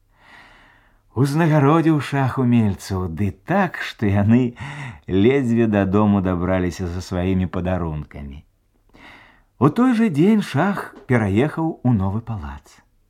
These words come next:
Ніхто чужы не мог прайсці паблізу яго, бо певень тут жа пачынаў кукарэкаць. Мінуў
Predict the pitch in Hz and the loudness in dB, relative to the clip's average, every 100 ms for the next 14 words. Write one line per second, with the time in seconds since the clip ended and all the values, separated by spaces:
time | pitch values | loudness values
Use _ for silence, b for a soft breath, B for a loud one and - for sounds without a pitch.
0 | _ _ _ _ _ _ 135 156 - 214 | _ _ _ _ _ _ 2 2 0 -2
1 | 208 165 143 175 185 185 - 143 131 156 | 0 -2 -2 -4 -4 -6 -4 0 0 0
2 | - - 98 92 - - 107 101 92 95 | -4 -6 -6 -6 -8 -4 -2 -2 -2 -4
3 | 90 92 90 95 90 92 - 196 240 165 | -4 -6 -6 -4 -4 -4 -6 -6 -2 0
4 | 101 101 - - 123 226 208 196 214 214 | 2 0 -2 -2 0 0 -2 -6 -6 -4
5 | - - 90 85 120 151 - 123 - 95 | -6 -4 -4 -2 -2 -4 -8 -10 -8 -10
6 | 71 69 - 73 _ _ _ _ _ _ | -8 -12 -14 -20 _ _ _ _ _ _
7 | _ b b b b b b b b b | _ b b b b b b b b b
8 | _ _ - 127 196 247 254 240 | _ _ 2 6 8 8 8 8